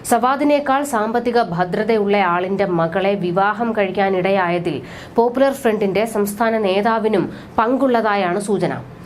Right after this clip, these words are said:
ഈ വിവാഹത്തിന്റെ ചെലവുകൾ വഹിച്ചതും പിന്നീട് സംരക്ഷിച്ചതും സംഘടന തന്നെയായിരുന്നു.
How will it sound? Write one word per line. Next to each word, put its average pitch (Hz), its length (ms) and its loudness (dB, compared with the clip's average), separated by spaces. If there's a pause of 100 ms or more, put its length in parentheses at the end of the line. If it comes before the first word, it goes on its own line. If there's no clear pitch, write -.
(220)
ഈ 185 60 2
വിവാഹത്തിന്റെ 220 680 2
ചെലവുകൾ 214 500 2
വഹിച്ചതും 190 580 0
പിന്നീട് 196 320 2
സംരക്ഷിച്ചതും 214 840 0 (260)
സംഘടന 247 580 2
തന്നെയായിരുന്നു. 147 680 0